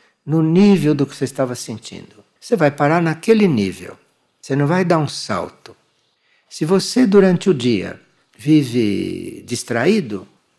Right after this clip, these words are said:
você adormece e vai parar no nível da distração,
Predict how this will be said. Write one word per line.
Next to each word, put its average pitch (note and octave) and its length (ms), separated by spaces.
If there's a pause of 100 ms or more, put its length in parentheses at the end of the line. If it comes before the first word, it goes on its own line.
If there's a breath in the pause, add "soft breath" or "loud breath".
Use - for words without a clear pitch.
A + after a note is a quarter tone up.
(480)
você D3+ 320
adormece D3+ 760
e A3 40
vai G#3 140
parar D#3 380
no D3+ 180
nível A3 480
da G3 120
distração, F#3+ 800